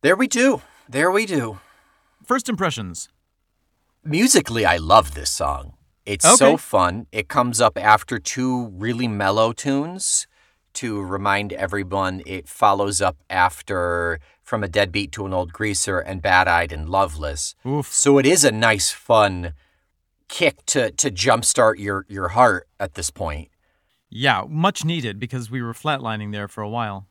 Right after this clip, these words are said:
Speaker 1: Yeah, yeah, yeah, yeah. But I, I like it. I think it's a fun song.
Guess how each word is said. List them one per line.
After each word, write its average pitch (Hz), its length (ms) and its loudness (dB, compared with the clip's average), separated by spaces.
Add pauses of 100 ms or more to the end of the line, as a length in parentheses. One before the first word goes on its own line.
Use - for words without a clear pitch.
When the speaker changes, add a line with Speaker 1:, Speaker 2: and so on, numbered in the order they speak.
Speaker 1:
Yeah, 120 340 4 (180)
yeah, 107 160 -6
yeah, 117 140 -2
yeah. 113 200 -2 (760)
But 131 260 6 (320)
I, 170 200 6
I 202 100 10
like 277 260 4
it. - 80 -2
I 110 140 0
think 196 140 0
it's - 100 -2
a 175 60 0
fun 127 300 2
song. 180 440 4